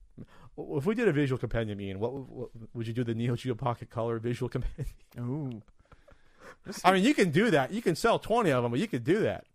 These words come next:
Speaker 2: Uh, I mean, some of that stuff looks real nice. I do Mahjong games.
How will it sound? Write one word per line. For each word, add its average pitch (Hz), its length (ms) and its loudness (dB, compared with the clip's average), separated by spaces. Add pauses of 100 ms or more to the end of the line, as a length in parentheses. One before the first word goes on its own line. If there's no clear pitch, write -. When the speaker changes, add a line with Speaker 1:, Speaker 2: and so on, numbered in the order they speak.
(160)
Speaker 2:
Uh, 196 60 -8 (500)
I 147 40 -6
mean, 180 160 -6
some 151 220 -8
of 208 80 -6
that 110 120 -8
stuff - 260 -12
looks - 200 -12
real 107 120 -8
nice. 101 400 -12 (2250)
I - 40 -10
do 139 140 -4
Mahjong 104 580 -8
games. 104 340 -18